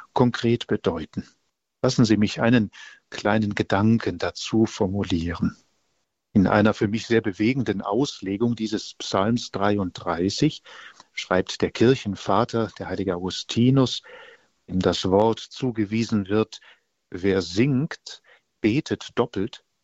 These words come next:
unter anderem Folgendes. Ich möchte Augustinus zitieren. Er sagt: „Preist den Herrn mit der Zither,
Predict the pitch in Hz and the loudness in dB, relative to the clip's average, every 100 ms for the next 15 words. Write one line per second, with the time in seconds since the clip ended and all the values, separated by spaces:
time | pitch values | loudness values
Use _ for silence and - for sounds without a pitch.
0 | _ _ _ 151 147 135 123 131 120 123 | _ _ _ -4 -2 -2 0 0 0 -2
1 | - - 85 82 76 - - - - _ | -2 -2 -2 -2 -8 -8 -8 -8 -10 _
2 | _ - 104 - - 98 95 - 120 117 | _ -2 -2 0 2 2 0 0 2 4
3 | 104 - 110 - 104 92 85 87 95 127 | 2 0 -4 -4 0 2 2 2 4 2
4 | 127 - - - - 104 123 180 - - | 2 -8 -16 -14 -4 2 4 2 0 -8
5 | 117 101 123 143 131 - 82 - - 160 | -8 -4 -2 -2 -4 -6 -12 -14 -8 -6
6 | 175 - 127 | -4 -2 -4